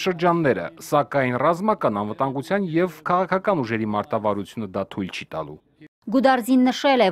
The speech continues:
Speaker 2: որ արևմտյան ատրպատականը կարևոր դեր ունի երկրի անվտանգության հարցում։ Եթե խռովարարները կամ անջատողական խմբերն այստեղ ակտիվանան, դա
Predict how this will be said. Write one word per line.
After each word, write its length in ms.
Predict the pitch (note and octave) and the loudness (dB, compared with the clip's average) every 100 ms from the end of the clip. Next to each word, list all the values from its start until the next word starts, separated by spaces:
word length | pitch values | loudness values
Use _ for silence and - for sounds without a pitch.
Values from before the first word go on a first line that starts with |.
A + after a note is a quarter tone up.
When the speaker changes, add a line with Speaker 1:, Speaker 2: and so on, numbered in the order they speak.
| F3+ | 4
Speaker 2:
որ 140 | F#3+ - | 4 4
արևմտյան 580 | G#3 G3 G#3 G#3 G3+ G#3 G#3 | 2 0 -2 0 0 0 -4
ատրպատականը 720 | G3+ F#3 G3+ G3+ A3+ A#3 A#3 G3+ | -2 -2 0 2 2 2 4 2
կարևոր 400 | F#3+ F#3+ G3+ F3 | 2 2 0 2
դեր 180 | A#3 G#3 | 2 2
ունի 180 | F3+ F3 | 0 0
երկրի 320 | F#3+ F#3 F#3 F#3 | -2 -2 -2 0
անվտանգության 640 | F#3 F#3+ F#3+ F#3 G#3+ G3 G#3 | 0 0 0 -2 -2 -2 0
հարցում։ 400 | G3+ - A3+ E3+ - _ F#3 | -2 -2 -4 -4 -8 _ -2
Եթե 220 | G3+ G#3 | 0 0
խռովարարները 800 | F#3+ G3+ F#3+ G3 G3 F#3+ A3 A3 A3 A3 | -2 2 4 6 4 2 2 4 4 4
կամ 200 | F#3+ F#3+ G3+ | 2 2 -2
անջատողական 640 | G3 F#3+ G3+ G3 F#3+ G3+ | 0 0 2 2 4 0
խմբերն 520 | - G#3+ F3+ G#3 G3+ F#3+ | 0 -4 0 0 2 -2
այստեղ 320 | F#3 F#3+ F3 - | -2 -4 -2 -4
ակտիվանան, 540 | - A3 A3 A#3+ C#4 C4 _ - | -2 0 2 4 4 2 _ -2
դա 140 | A3 | 0